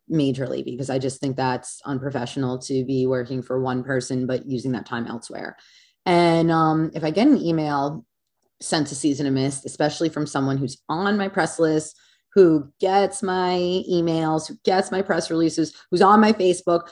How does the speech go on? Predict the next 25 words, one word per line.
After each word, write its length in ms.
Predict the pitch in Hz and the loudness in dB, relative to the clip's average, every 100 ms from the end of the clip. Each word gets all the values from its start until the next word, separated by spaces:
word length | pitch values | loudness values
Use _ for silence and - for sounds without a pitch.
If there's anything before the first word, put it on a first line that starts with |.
| _ | _
who's 160 | 226 220 | 2 2
seen 240 | 240 233 | 4 4
every 400 | 196 214 233 254 | 4 2 2 0
post, 320 | 226 175 170 | 2 0 0
and 80 | 170 | -2
I'll 80 | 170 | -4
just 140 | 170 | 0
be 60 | 190 | 0
like, 80 | 208 | 2
"Hey, 240 | 214 196 | 4 2
you, 280 | 170 180 165 | 2 -2 -4
you 180 | - 175 | -4 0
emailed 300 | 165 175 170 | 2 4 2
the 80 | 160 | 0
wrong 220 | 156 156 | 0 0
email." 420 | 151 143 117 - - _ _ _ _ - | 0 -4 -6 -12 -18 _ _ _ _ -2
And 600 | 185 180 180 175 180 180 | 2 4 4 4 2 0
then 320 | - 190 202 | 2 4 8
when 120 | 233 208 | 8 6
it's 160 | 208 | 0
just 200 | - 190 | -2 0
like, 160 | 185 185 | 0 4
"No, 240 | 254 285 | 6 8
I, 80 | 302 | 8
I 280 | 254 254 | 6 2